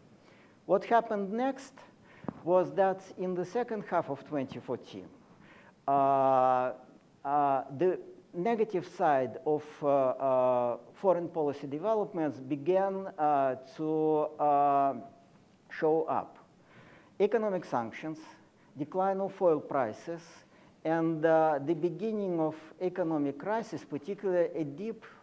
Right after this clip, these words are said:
uh, ruble currency devaluation, uh, uh, strongly affected, uh, the state of public mind.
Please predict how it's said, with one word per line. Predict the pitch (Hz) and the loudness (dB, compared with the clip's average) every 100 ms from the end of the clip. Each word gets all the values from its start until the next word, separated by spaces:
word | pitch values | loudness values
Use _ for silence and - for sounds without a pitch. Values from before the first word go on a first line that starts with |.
| - | -10
uh, | 139 135 127 | -4 -2 0
ruble | 175 185 175 123 | 0 -2 -4 -4
currency | 190 180 143 151 | -4 -4 -6 -8
devaluation, | 131 135 139 135 98 - 92 - _ - - - - _ _ _ | -6 -4 -4 -4 -6 -10 -20 -20 _ -20 -20 -20 -20 _ _ _
uh, | 143 | 2
uh, | 139 139 135 131 131 - 139 131 131 123 - - - _ _ _ _ - - - | 4 4 4 4 2 2 2 4 4 0 -4 -20 -20 _ _ _ _ -20 -20 -20
strongly | - - 226 226 214 214 | -14 -4 -2 -2 0 0
affected, | 170 - 214 208 202 185 - - - | 0 -2 -2 -2 -2 -4 -6 -20 -8
uh, | 147 139 | -2 -2
the | 139 | -2
state | 143 - 196 190 | -6 -2 -2 -2
of | 165 - | -8 -6
public | 165 151 143 - | -4 -4 -6 -6
mind. | 143 113 87 | -6 -6 -8